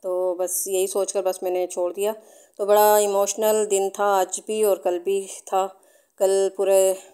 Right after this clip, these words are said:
बच्चियाँ इतना रोई धोई, सब कुछ होता रहा मदरसे में, रोना धोना चलता रहा। और आज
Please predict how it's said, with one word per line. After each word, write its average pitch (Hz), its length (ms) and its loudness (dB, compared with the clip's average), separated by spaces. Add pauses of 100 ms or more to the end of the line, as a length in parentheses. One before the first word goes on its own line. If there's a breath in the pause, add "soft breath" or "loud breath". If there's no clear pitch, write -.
(100)
बच्चियाँ 196 520 -4
इतना 202 260 -2
रोई 196 260 0
धोई, 190 280 -4
सब 190 240 -8
कुछ 196 320 -6 (340)
होता 185 240 -4
रहा 190 160 -4 (420 loud breath)
मदरसे 180 360 -2
में, 185 280 -4 (120)
रोना 185 240 -2
धोना 180 240 -4
चलता 175 360 -6
रहा। 180 120 -2
और 180 160 -2
आज 180 160 0